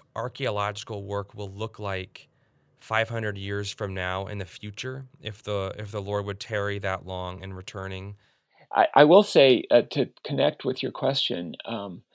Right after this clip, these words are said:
Speaker 2: one of the things that archaeologists are doing now is when they come to a large site, they intentionally only excavate a portion of the site because everybody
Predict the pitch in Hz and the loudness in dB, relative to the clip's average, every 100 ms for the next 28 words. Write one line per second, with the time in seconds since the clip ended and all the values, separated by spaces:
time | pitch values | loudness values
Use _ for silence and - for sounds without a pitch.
0 | _ _ _ - 127 165 175 135 143 131 | _ _ _ 0 4 6 6 2 2 2
1 | 127 123 123 127 117 120 127 117 113 110 | 2 6 6 6 4 6 6 2 -2 -2
2 | 107 123 117 107 95 82 82 185 208 _ | -2 -2 0 -2 -4 -4 -4 -6 -8 _
3 | _ _ _ _ 156 127 135 139 143 139 | _ _ _ _ 4 6 6 4 4 4
4 | 160 160 160 147 117 117 123 120 - 120 | 2 2 2 4 6 6 6 4 2 2
5 | 120 92 - _ - - _ 104 113 131 | 2 0 -4 _ -20 -20 _ 0 6 8
6 | 131 110 - - 117 - 165 160 - 131 | 8 4 -2 -2 0 -2 -4 0 0 0
7 | 90 104 127 117 113 - 117 107 101 - | 0 0 2 4 2 -2 -2 0 -2 -2
8 | 120 117 113 98 87 - - 50 - _ | -4 -4 -4 -6 -6 -8 -8 -10 -12 _
9 | _ _ _ _ _ _ _ 127 113 - | _ _ _ _ _ _ _ -2 -2 2
10 | 127 120 117 139 165 127 120 95 | 4 4 4 4 4 6 4 2